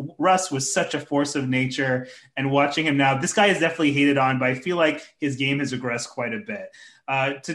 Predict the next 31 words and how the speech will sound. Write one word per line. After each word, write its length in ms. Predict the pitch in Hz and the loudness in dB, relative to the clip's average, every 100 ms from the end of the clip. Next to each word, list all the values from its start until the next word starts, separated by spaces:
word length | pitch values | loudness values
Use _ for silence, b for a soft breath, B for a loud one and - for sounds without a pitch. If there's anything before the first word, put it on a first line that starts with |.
| - | -4
just 220 | 208 208 | -2 0
kinda 180 | 208 190 | 0 0
go 140 | 147 147 | 2 2
back 160 | 147 | 0
to 100 | 151 | 0
what 100 | 143 | 0
I 40 | 135 | 0
was 120 | 131 | 0
saying, 200 | 139 135 | -4 -4
is 120 | 196 | -6
Paul 280 | - 285 302 | 0 0 2
George 440 | 156 165 170 170 - | 2 2 0 -4 -8
essentially 380 | 147 170 175 160 | -4 -2 0 0
the 100 | 139 | 0
most 320 | 147 170 - | 0 -2 -2
disrespected 680 | 147 147 143 - 131 131 123 | -2 -2 -6 -6 -6 -6 -6
player 420 | 131 127 127 123 123 | -2 0 0 0 -2
in 140 | 117 | -6
basketball 600 | 110 117 135 165 165 170 | -6 -6 -6 -6 -4 -4
right 220 | 170 175 | -2 -4
now? 320 | 175 180 180 185 | -4 -4 -4 -6
'Cause 260 | - 131 127 B B | -4 -6 -8 B B
just 180 | 214 214 | -2 2
with 200 | 208 208 - _ | 2 2 -10 _
the, 260 | 147 143 139 135 | -4 -4 -4 -2
the 180 | 143 139 - 131 | -2 -2 -6 -10
crazy 480 | - 180 196 185 180 | -2 0 0 -2 -6
Twitter 380 | - 156 151 | -4 -2 -2
talk 260 | 143 143 139 | 0 -2 -2
about 300 | 131 131 131 | -4 -2 -2
him, 360 | 139 135 131 | -2 -2 -6